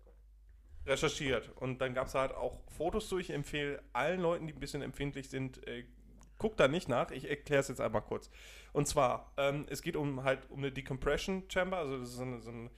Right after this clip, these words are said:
ähm, das sind halt, also der Vorfall hat halt auf einer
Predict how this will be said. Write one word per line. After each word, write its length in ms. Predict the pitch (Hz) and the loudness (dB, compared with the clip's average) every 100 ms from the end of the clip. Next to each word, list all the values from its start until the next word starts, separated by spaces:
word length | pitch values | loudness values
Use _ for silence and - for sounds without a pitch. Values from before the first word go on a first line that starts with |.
| - - - - | -20 -20 -20 -4
ähm, 240 | 120 120 123 | -2 -2 -4
das 100 | 131 | -4
sind 140 | 147 | -4
halt, 100 | 151 - - - - | -4 -10 -20 -20 -8
also 160 | 131 135 - - - - | -4 -4 -8 -20 -18 -2
der 220 | 135 - - | -2 -2 -12
Vorfall 560 | - 160 196 233 226 170 | 0 4 4 2 -2 0
hat 200 | 175 143 | -2 2
halt 200 | 160 165 | 2 2
auf 240 | - - | -2 -2
einer 340 | 135 127 120 | -2 -4 -4